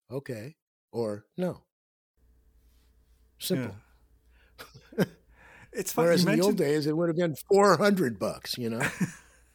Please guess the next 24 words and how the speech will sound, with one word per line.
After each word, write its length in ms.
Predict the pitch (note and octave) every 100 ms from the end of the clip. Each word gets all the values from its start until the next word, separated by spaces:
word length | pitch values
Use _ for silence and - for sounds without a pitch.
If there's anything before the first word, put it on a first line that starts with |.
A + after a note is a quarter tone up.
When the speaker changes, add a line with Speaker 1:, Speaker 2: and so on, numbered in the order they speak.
| _ -
Speaker 1:
Uh, 140 | C3 G#2 G#2 G2+ - - - _ _ _ -
Speaker 2:
But 120 | E3+
it's, 140 | D#3+
it's 240 | - E3 -
funny 320 | - G#3 G3+
how 440 | E3+ D#3 E3 D3+ G#3
you 160 | C#3 C3+
mentioned 340 | D#3 E3 F#3
the 60 | D#3+
word 280 | D3 C3 - F#3+
obsession 760 | A2+ - C3+ A2+ - E2 F#2 -
a 80 |
number 320 | A#2 A#2+ B2+ A#2+
of 80 |
times 320 | - G2+ F2 -
throughout 380 | - F#2 F#2
this 180 | - -
interview, 560 | F#2+ F2 E2 D#2 D2 F2+ - _ _ _ _ _ _
and, 260 | B2 F#2 - -
and 200 | F#2+ F#2
how 540 | A2 G2+ F#2 F2+ F2 - - _ -
in, 200 | D3+ E3
in, 300 | D#3+ D#3+ A#3 _ _ _
uh, 120 | -